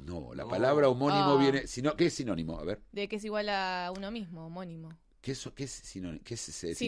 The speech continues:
Speaker 1: sinónimo?
Speaker 3: es algo igual a otra cosa.
Speaker 1: Es una palabra.
Speaker 3: Claro, una
Speaker 1: Es un
Speaker 3: palabra que,
Speaker 1: que,
Speaker 3: sí, que
Speaker 1: que
Speaker 3: sí.
Speaker 1: quiere, que quiere decir dos cosas,
Speaker 3: Claro.
Speaker 1: que es un parónimo.
Speaker 3: El
Speaker 1: Estamos haciendo acá un
Speaker 3: Ah, no
Speaker 1: examen.
Speaker 3: sé qué es un parónimo.
Speaker 1: Un parónimo es casar y casar.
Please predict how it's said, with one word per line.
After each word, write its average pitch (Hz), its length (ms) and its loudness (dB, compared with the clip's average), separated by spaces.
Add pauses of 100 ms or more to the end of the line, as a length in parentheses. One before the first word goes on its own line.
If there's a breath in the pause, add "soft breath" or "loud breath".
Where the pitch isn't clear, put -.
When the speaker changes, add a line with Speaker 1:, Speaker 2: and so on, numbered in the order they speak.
(100)
Speaker 1:
sinónimo? 302 220 -2
Speaker 3:
es 208 100 -8
algo 180 140 -4
igual 160 220 -6
a 170 100 -4
otra 190 200 -8
cosa. 180 300 -12 (680)
Speaker 1:
Es - 120 -12
una 92 120 -2
palabra. 85 360 4
Speaker 3:
Claro, 175 300 2
una 180 120 -6
Speaker 1:
Es - 40 -4
un - 20 -6
Speaker 3:
palabra 220 400 4
que, 180 220 -4
Speaker 1:
que, 107 220 8
Speaker 3:
sí, 107 60 2
que - 100 -6
Speaker 1:
que 113 80 4
Speaker 3:
sí. 90 80 2
Speaker 1:
quiere, 120 260 6
que 95 160 -2
quiere 113 220 2
decir 101 440 0
dos 80 260 0
cosas, 135 340 2 (160)
Speaker 3:
Claro. 180 320 -2
Speaker 1:
que 147 40 4
es 135 80 2
un 139 140 2
parónimo. 95 580 0 (520)
Speaker 3:
El 175 260 -10
Speaker 1:
Estamos - 240 -10
haciendo 67 220 -12
acá 60 140 -10
un 226 40 -6
Speaker 3:
Ah, 220 60 -6
no 208 80 -8
Speaker 1:
examen. - 100 -6
Speaker 3:
sé 311 100 -8
qué 214 80 -12
es - 80 -12
un 180 140 -12
parónimo. 175 320 -8
Speaker 1:
Un 90 80 -4
parónimo 135 380 2
es 113 80 -4
casar 113 340 -4
y 113 60 -2
casar. - 420 -8